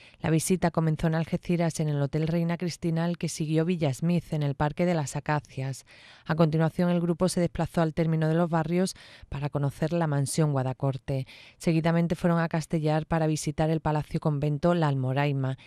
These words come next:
El almuerzo se produjo en la mansión de Monte de la Torre en Los Barrios para desplazarse a San Roque, a la Casa Señorial La Solana. También en el término sanroqueño, pero en la barriada de Campamento, conocieron Villa Mercedes, El Coto,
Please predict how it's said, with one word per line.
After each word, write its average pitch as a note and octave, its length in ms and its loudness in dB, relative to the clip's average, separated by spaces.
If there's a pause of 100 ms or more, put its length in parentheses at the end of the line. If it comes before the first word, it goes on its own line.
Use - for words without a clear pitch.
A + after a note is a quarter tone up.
(220)
El D3+ 160 0
almuerzo E3 640 2
se E3 120 -2
produjo E3 400 0
en E3 80 2
la D#3 80 0
mansión D3+ 440 0
de D3+ 80 2
Monte D3+ 260 0
de D#3 80 2
la D#3 100 0
Torre D#3 240 -2
en E3 60 0
Los E3+ 140 -2
Barrios E3 440 0 (300)
para C3+ 240 -4
desplazarse C#3 640 -4
a E3+ 40 0
San C#3+ 220 -2
Roque, D3 220 0
a E3 40 0
la E3+ 120 0
Casa C#3+ 240 -4
Señorial D3 560 0
La F3+ 100 -2
Solana. C3 560 -4 (320)
También D3+ 380 2
en D3 80 2
el C#3+ 160 0
término D#3+ 320 0
sanroqueño, E3+ 560 0
pero E3+ 160 2
en D3+ 80 2
la C#3+ 80 0
barriada C#3 420 0
de D3+ 120 -2
Campamento, F3 640 0 (340)
conocieron D#3 560 0
Villa D3+ 240 0
Mercedes, C#3 680 -2
El B2+ 180 -10
Coto, D3 400 0